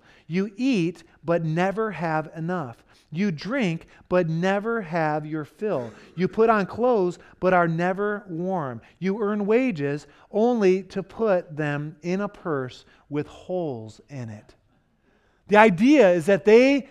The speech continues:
were living in a scarcity mentality. They, that the Lord, uh, they was there to help, but they weren't obeying God's principles.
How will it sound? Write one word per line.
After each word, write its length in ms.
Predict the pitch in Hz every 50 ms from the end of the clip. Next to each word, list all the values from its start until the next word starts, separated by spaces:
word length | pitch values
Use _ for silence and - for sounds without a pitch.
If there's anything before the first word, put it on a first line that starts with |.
| - _ -
were 160 | 190 202 202
living 440 | 208 226 247 254 208 202 190 180 190
in 200 | 214 220 190 190
a 80 | 175
scarcity 840 | - - - - 220 214 220 226 240 226 - 233 226 220 220 220 214
mentality. 840 | 196 196 185 - 190 185 185 180 185 185 175 147 127 120 113 107 - _ _ _ _ _ _ _ _ _ _ _
They, 160 | - 190 196 196
that 320 | 160 147 160 214 214 208
the 60 | 202
Lord, 800 | 202 190 202 208 208 196 196 202 214 233 254 269 269 277 254 - - - - - -
uh, 180 | 185 190 185
they 300 | 156 175 208 214 214 190
was 280 | 156 190 190 190 175 147
there 220 | 202 220 254 262
to 80 | 247 202
help, 480 | 165 190 269 285 247 196 185 - - - -
but 140 | - 185 151
they 120 | 220 208 208
weren't 520 | 185 175 185 208 226 240 262 277 285 269 - 208
obeying 460 | 226 202 156 202 208 220 226 233 226
God's 320 | 208 202 190 180 - -
principles. 760 | - - - - 254 269 233 - 180 160 147 139 135 143